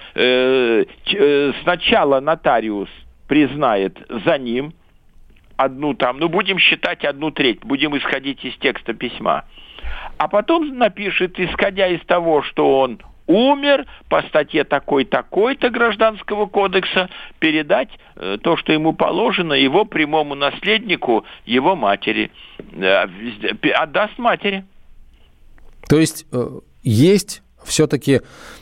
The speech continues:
Speaker 2: в данной
Speaker 1: Да,
Speaker 2: ситуации
Speaker 1: но
Speaker 2: Мгм.
Speaker 1: подсуетится ли она, будет ли она ходить, э, теперь там что,
Speaker 2: Хорошо, а
Speaker 1: квартира?
Speaker 2: если вот, да, нет, ви-, вопрос в даче в Подмосковье, пишет слушатель.
Speaker 1: Да. Теперь самый главный вопрос, на который я делаю акцент или в каждой передаче,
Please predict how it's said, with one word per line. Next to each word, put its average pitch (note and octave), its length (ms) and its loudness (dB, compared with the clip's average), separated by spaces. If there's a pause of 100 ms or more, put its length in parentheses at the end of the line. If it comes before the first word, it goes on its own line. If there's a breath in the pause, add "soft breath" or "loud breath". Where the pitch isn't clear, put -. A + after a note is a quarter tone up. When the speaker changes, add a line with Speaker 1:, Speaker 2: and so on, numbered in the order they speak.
(120)
Speaker 2:
в A2+ 140 2
данной C3+ 280 4
Speaker 1:
Да, - 80 4
Speaker 2:
ситуации F3 400 2
Speaker 1:
но B3 60 2
Speaker 2:
Мгм. D3 120 0
Speaker 1:
подсуетится F#3+ 920 2
ли F3 120 2
она, D#3 440 2 (160 loud breath)
будет G3+ 420 -2
ли G#3 80 2
она G#3 280 2
ходить, D#3+ 800 0 (300 loud breath)
э, C3 520 4 (200 loud breath)
теперь F#3+ 360 2
там G3+ 220 0
что, - 140 0
Speaker 2:
Хорошо, F#3+ 220 4
а - 40 4
Speaker 1:
квартира? F3 240 4
Speaker 2:
если B3 240 2
вот, G#3 180 2
да, D3 300 0
нет, D3 260 2
ви-, C#3+ 280 -2
вопрос G3 420 2
в D#3 100 0
даче F#3 340 2
в - 80 -4
Подмосковье, C#3+ 720 2
пишет G2+ 300 -6
слушатель. - 320 -4
Speaker 1:
Да. - 80 0 (240 loud breath)
Теперь F#3 340 4 (100)
самый A3 280 2
главный E3+ 420 0
вопрос, D#3 520 2 (640)
на D#3 120 2
который F3 580 2
я D#3 240 2
делаю C#3+ 460 2
акцент G#3+ 500 -2
или E3+ 300 2
в D3+ 100 -8
каждой F#3+ 400 2
передаче, G#2+ 760 -2